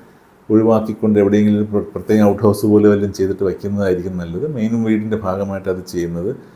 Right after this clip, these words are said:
നല്ലതല്ല. പിന്നെ അതുപോലെ തന്നെ നമ്മൾ, ആ, ഞാൻ നേരത്തെ പറഞ്ഞിട്ടുണ്ട്, സോൾട്ട് തെറാപ്പി എന്ന് പറയുന്നത് ശനിയാഴ്ച ദിവസം രാത്രി ഉപ്പ് വെള്ളത്തിൽ, ആ, നനച്ച തുണി കൊണ്ട് നമ്മൾ വീടിനെ,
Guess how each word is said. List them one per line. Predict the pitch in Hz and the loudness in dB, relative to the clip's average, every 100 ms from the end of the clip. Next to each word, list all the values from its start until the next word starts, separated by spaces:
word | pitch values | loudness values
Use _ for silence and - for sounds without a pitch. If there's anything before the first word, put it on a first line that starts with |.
| - _ _ | -20 _ _
നല്ലതല്ല. | 92 85 85 76 71 - - _ _ - - - - | -8 -4 -4 -4 -8 -14 -20 _ _ -20 -20 -14 -6
പിന്നെ | 113 | 0
അതുപോലെ | 113 113 113 113 | 2 4 4 4
തന്നെ | 110 | 2
നമ്മൾ, | 107 104 101 | 4 4 6
ആ, | 101 95 95 92 92 92 90 92 92 | 4 4 2 4 4 2 0 -4 -4
ഞാൻ | 101 101 | -2 0
നേരത്തെ | 101 98 | 0 0
പറഞ്ഞിട്ടുണ്ട്, | 90 92 92 87 | -2 -4 -6 -6
സോൾട്ട് | 98 98 101 - | -2 -2 -2 -2
തെറാപ്പി | 95 95 - 92 | 0 0 -2 -4
എന്ന് | 87 | -4
പറയുന്നത് | 90 87 90 85 | -6 -6 -10 -10
ശനിയാഴ്ച | 98 101 104 104 | -6 -2 -2 0
ദിവസം | 101 92 98 | -2 -2 -4
രാത്രി | 95 92 92 98 | -4 -4 -4 -8
ഉപ്പ് | 95 110 | -6 0
വെള്ളത്തിൽ, | 104 104 104 104 107 - | 2 2 0 -4 -6 -12
ആ, | 107 101 101 101 98 92 | -12 -10 -10 -10 -10 -12
നനച്ച | 98 98 - | -10 -10 -8
തുണി | 104 95 98 | -8 -8 -8
കൊണ്ട് | 95 92 - - - _ _ | -8 -8 -10 -12 -20 _ _
നമ്മൾ | 113 107 | -2 2
വീടിനെ, | 104 104 104 104 | 4 4 4 0